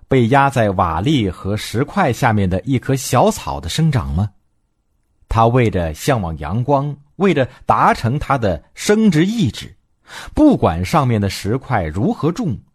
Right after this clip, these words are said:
石与石之间如何狭，它必定要曲曲折折的，但是顽强不屈的透到地面上来。它的根往土壤钻，它的芽往地面挺，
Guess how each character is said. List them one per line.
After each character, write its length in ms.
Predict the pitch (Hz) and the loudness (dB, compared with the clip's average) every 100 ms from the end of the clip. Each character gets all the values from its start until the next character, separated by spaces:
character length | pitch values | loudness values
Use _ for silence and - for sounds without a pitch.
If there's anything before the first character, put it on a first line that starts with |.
| _ | _
石 280 | - - 123 | -12 -2 -2
与 140 | 101 | -2
石 260 | 78 - 95 | -4 -6 -6
之 200 | - 117 | -2 -4
间 340 | 104 110 117 - | -2 -2 -4 -8
如 180 | 92 147 | -4 -4
何 160 | - 170 | -2 -4
狭， 460 | - 80 80 139 - _ _ - - | -4 -6 -6 -8 -12 _ _ -20 -10
它 180 | - 185 | 0 0
必 320 | 190 269 151 | 2 2 2
定 220 | 123 110 | 2 2
要 300 | 104 80 82 | 2 0 -4
曲 320 | - - 151 147 | -6 -2 0 0
曲 220 | 143 143 | -2 -2
折 240 | 95 135 | -2 -2
折 240 | - 92 - | -2 -2 -2
的， 180 | 135 - _ - | -4 -8 _ -4
但 120 | 107 | -4
是 220 | - - _ _ - | -6 -14 _ _ -4
顽 300 | 101 123 196 | -2 0 -2
强 300 | - 98 156 | -4 -8 -6
不 220 | - 113 | -6 -6
屈 360 | - - 220 240 | -6 -8 -6 -4
的 220 | - - _ - | -6 -10 _ -10
透 260 | - 165 117 | -4 -2 -2
到 180 | 82 67 | -4 -6
地 240 | - 202 160 | -8 -2 0
面 280 | 214 190 85 | 0 -2 -4
上 200 | 82 67 | -8 -10
来。 180 | - _ _ _ _ _ _ _ _ _ _ _ _ _ _ | -18 _ _ _ _ _ _ _ _ _ _ _ _ _ _
它 200 | - 113 | -2 0
的 140 | 107 90 | 0 -2
根 400 | 139 123 123 120 _ _ _ | -2 0 -2 -6 _ _ _
往 360 | - 104 85 80 | -4 -2 -2 -8
土 280 | - 110 180 | -14 -6 -4
壤 220 | 139 73 | -4 -6
钻， 320 | 73 101 95 95 _ _ _ _ | -12 -10 -10 -12 _ _ _ _
它 160 | - 185 | -2 0
的 80 | 117 | 0
芽 360 | 87 82 131 - _ _ | -4 -4 -4 -6 _ _
往 320 | 117 95 82 | -2 -2 -4
地 200 | 87 202 | -2 0
面 220 | 185 202 | 2 2
挺， 340 | 98 - 87 | -2 -8 -12